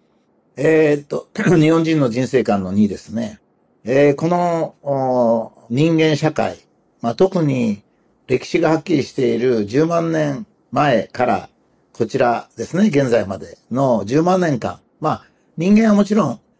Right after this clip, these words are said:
えー、七百万年前に、まあ、誕生したと言われておりまして、まあ、二百万年前には火を使ったり、まあ、頭脳活動がかなり盛んになって、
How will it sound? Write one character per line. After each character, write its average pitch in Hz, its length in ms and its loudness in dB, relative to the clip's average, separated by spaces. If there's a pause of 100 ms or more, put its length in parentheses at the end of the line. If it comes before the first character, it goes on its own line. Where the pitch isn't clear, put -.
(180)
え 117 60 -8
ー、 - 20 -2
七 165 180 4
百 208 180 2
万 190 200 0
年 180 320 -2
前 156 240 0
に、 110 240 0
ま 113 100 -2
あ、 104 60 -6
誕 127 180 -2
生 117 100 -4
し - 60 -10
た 107 100 2
と 104 100 -4
言 101 80 4
わ 98 100 2
れ 95 40 -8
て - 80 -10
お 101 40 -2
り 95 80 -6
ま 92 100 -10
し - 140 -20
て、 110 360 0 (580)
ま 135 100 -4
あ、 - 20 0
二 180 80 2
百 220 180 4
万 214 220 4
年 208 160 2
前 190 180 -2
に 135 120 -4
は 113 340 -2 (460)
火 196 180 2
を 160 80 4
使 123 200 -2
っ 107 120 -2
た 107 120 0
り、 92 200 -8 (440)
ま 117 100 -4
あ、 - 20 -4
頭 151 140 0
脳 202 260 4
活 175 260 -4
動 139 140 0
が 117 160 0
か - 240 -6
な 151 80 -2
り 113 80 -4
盛 131 320 -2
ん 135 40 0
に 127 100 -2
な 120 140 0
っ - 60 -20
て、 - 360 -14